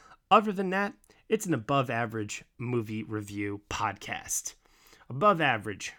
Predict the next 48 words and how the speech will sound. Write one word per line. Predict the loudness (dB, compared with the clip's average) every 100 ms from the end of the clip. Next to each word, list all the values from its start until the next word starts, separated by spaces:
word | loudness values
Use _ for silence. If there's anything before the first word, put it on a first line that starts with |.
| -6
movie | -4 -2 -2
review | -4 -6 -4
podcast, | -4 -4 -4 -6 -8 -14 -18 _ _
you | -8
say, | -6 -4 -6
Scuba | -6 -6 -8
Steve | -6 -6 -6 -10 -20 _ -12
twelve | -4 0 0 -2
nineteen. | -4 -6 -4 -2 -2 -4 -10 _ _
Well, | 2 2 2
you | 0
know | 2
what? | 4 4 2
You |
gave | 2 2
me | 2
four | 0 4 4
stars. | 2 2 2 2 0 -4
You |
say | -4 -2
that | 0 0
I'm | -2
above | -2 0 0
average. | 0 0 -2 -6 -8 -12 -20 -2
I'd | 0 0
like | 0 -2
to, | -2 -2 -2 -4 -4
uh, | -4 -4
work | -4 -6 -6
my | -6
way | -4 -4 -6 -8 -12 _ _
to | -6 -4 -4
hopefully, | -2 -2 -2 -2 -2 -2 -4
uh, | -2 -2
getting | -2 -4 -4
you | -4 -4
up | -6
to | -6 -6
that | -4
five-star | 0 0 0 -2 -2
rating, | -2 -4 -6 -8 -14 -12
and | -6
hopefully | 0 0 2 0
then | -2 -4
you | -10
can | -10
give | -4 -4
me | -4 -6